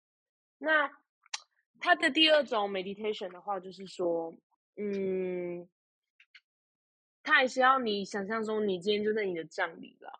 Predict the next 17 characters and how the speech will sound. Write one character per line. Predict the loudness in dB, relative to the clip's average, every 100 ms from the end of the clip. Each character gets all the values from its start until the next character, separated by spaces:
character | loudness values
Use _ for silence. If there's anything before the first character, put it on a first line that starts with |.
| _
然 | -6 -4
后， | 0 0 0 -2 _ _ _ _ _ _
然 | 2 2
后 | 4
他 | 4
就 | 4 4
讲 | 2 0
到 | 0 -2
说， | 4 6 6 4
“Don't | 2 2 4
focus | 4 4 -2 -10 -10 -8
on | -8 -6 -10 0
what | 2 2
people | 0 -4 -4 -4
thought | -2 -2 -2
of | -8 _
you, | -20